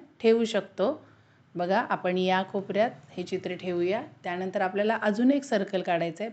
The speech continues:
पुन्हा होममध्ये जायचं आहे. पुन्हा त्या, अ,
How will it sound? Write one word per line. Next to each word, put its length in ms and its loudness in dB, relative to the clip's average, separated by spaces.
पुन्हा 280 4
होममध्ये 540 4
जायचं 340 0
आहे. 80 -4
पुन्हा 360 4
त्या, 400 0
अ, 460 -2